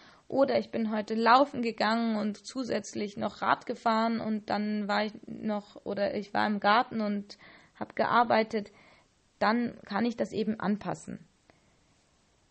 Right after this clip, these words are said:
Da muss ich, dazu muss ich aber eine gewisse Intelligenz haben, ich muss das Ganze berechnen können, es ist eine Schulung wichtig und ein Grundvora-, gewisse Grundvoraussetzungen, dass ich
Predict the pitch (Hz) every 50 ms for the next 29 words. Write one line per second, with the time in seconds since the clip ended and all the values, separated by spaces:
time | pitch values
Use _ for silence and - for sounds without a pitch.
0 | _ - - 214 226 233 240 254 311 311 294 262 247 - - 254 247 240 - 269
1 | 240 247 285 302 277 277 262 233 247 233 220 202 220 254 254 262 240 233 190 208
2 | 202 175 160 202 220 247 311 320 - - 254 247 240 240 226 - 226 226 202 202
3 | - - 220 220 208 196 190 202 - - 214 254 - - - - 240 226 220 220
4 | - 226 214 214 214 202 208 190 - 208 214 202 214 208 196 - - 285 302 311
5 | 294 247 247 240 220 208 247 240 - - - 226 226 214 - - - - - -
6 | - _ - 214 214 220 220 220 220 202 - - 240 254 277 269 - 214 - -
7 | - - - - - 226 208 233 247 240 220 214 196 196 - - 214 233 220 -
8 | - - - 156 170 165 - 170 170 170 - 180 170 165 156 165 160 170 165 -
9 | 180 160 - -